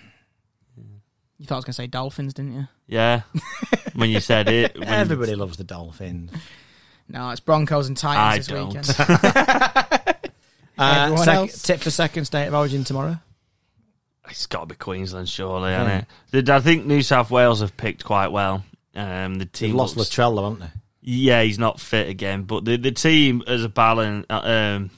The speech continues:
Speaker 2: it looks like they've balanced it out quite well. Like, they've put Reece Robson on the bench, they'll go with two hookers, and it looks
Speaker 3: Uh,
Speaker 2: quite a well-picked squad, but
Speaker 3: and
Speaker 2: it's just Suncorp, innit? Queensland at Suncorp.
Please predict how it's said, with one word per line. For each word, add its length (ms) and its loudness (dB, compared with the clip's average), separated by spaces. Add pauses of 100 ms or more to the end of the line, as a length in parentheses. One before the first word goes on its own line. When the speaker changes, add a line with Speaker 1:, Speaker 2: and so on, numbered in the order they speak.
(200)
Speaker 2:
it 260 -10
looks 240 -6
like 220 -6
they've 180 -6
balanced 320 -2
it 80 -8
out 240 -2
quite 240 -4
well. 160 -6
Like, 160 -6
they've 140 -10
put 160 -8
Reece 260 -8
Robson 280 -8
on 100 -10
the 40 -10
bench, 280 -8
they'll 100 -10
go 140 -10
with 160 -12
two 240 -10
hookers, 600 -10
and 260 -10 (840)
it 80 -4
looks 240 -2
Speaker 3:
Uh, 60 -6
Speaker 2:
quite 280 0
a 240 -4
well-picked 440 -4
squad, 340 -2
but 200 -2
Speaker 3:
and 100 -6
Speaker 2:
it's 100 -8
just 320 -6
Suncorp, 520 -8
innit? 260 -10
Queensland 420 -10
at 120 -8
Suncorp. 580 -6